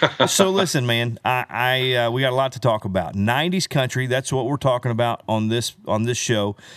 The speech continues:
Um, and, and so we're gonna pick your brain a little bit today. Uh, also,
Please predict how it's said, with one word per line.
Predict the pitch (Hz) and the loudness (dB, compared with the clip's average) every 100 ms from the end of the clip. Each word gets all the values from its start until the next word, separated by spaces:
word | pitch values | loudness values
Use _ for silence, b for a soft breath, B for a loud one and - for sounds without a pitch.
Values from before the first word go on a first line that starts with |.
| B B | B B
Um, | 113 117 113 107 107 | 0 2 0 0 -2
and, | 110 120 117 - | -2 -2 -4 -4
and | 117 | -4
so | - 123 113 | -2 -2 0
we're | 110 120 | -2 -2
gonna | 127 104 | -2 -4
pick | 127 120 | -6 -6
your | 107 | -4
brain | 95 113 135 | -2 -2 -2
a | 135 | -2
little | 139 135 | -4 -2
bit | 139 139 | -2 -4
today. | - 127 135 143 139 B B B | -4 -2 0 0 -4 B B B
Uh, | - | 0
also, | 123 120 98 156 196 - 120 120 113 107 | 0 0 0 0 -2 -2 -2 0 -2 -4